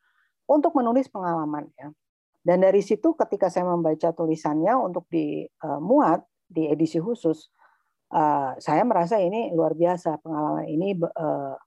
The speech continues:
perlu ditulis dalam bentuk fiksi. Jadi di situ saya tertarik bahwa, eh, bagaimana mahasiswa-mahasiswa ini, eh, kok berani gitu melakukan itu. Karena,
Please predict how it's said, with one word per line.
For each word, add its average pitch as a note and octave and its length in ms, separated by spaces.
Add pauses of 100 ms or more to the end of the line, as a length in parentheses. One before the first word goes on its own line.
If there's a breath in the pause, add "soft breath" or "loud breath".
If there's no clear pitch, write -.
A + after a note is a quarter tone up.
(140)
perlu F3 320
ditulis E3 800 (320)
dalam D#3 260
bentuk D3+ 220
fiksi. C#3 560 (380 soft breath)
Jadi C4 320
di A3 120
situ D4+ 280
saya C#4+ 240
tertarik A3+ 560
bahwa, G3+ 520
eh, F#3 560 (520)
bagaimana F#3+ 800
mahasiswa-mahasiswa F3+ 1040
ini, F3+ 560 (320)
eh, D#3 520 (600 soft breath)
kok - 200
berani F#3 520
gitu D#3 320
melakukan D3+ 440
itu. D3+ 280
Karena, G3 440